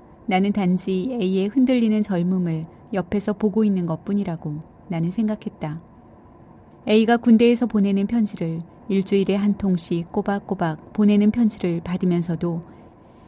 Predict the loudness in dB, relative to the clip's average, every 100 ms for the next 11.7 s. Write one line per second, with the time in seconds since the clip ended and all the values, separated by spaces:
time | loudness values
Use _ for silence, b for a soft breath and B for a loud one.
0 | B B -2 2 4 4 4 2 2 2
1 | 2 2 0 0 0 -2 -4 0 0 0
2 | 0 -2 0 -2 -2 -4 -4 -4 -2 -2
3 | -2 -6 -4 -4 -4 -4 -4 -4 -6 -6
4 | -6 -6 -6 -8 -8 -12 -20 -20 -20 -20
5 | -20 -20 2 6 6 4 0 0 -4 -4
6 | -4 -8 -14 -6 -2 -2 -2 0 2 2
7 | 0 2 0 0 0 0 2 0 -6 -12
8 | -2 0 2 2 4 4 4 2 2 2
9 | 0 -2 -2 2 4 2 0 -2 -4 -6
10 | -6 -6 -8 -14 -20 -20 -20 -20 -20 -2
11 | 0 4 4 4 0 -2 -6